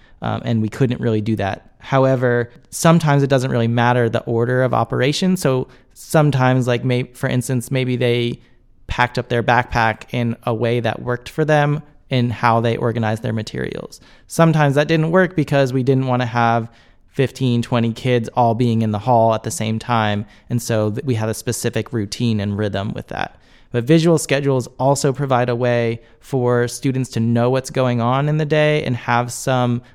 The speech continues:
autonomy and ownership over that, even if it is not a p-, time where they have choice.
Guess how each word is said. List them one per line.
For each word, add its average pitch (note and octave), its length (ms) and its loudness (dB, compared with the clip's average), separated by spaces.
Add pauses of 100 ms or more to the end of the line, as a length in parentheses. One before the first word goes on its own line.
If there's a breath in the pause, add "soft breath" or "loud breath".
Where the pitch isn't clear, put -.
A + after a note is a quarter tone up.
autonomy A#2+ 600 0
and A2+ 140 -4
ownership B2 680 -4
over B2+ 300 -2
that, D3+ 360 0 (440 soft breath)
even D3+ 300 4
if B2+ 160 0
it B2 280 0
is A#2+ 420 0 (140)
not B2+ 340 0
a A#2+ 80 -2
p-, - 320 -14
time B2 200 0
where A#2 120 0
they A2 80 0
have A2 200 -6
choice. - 440 -10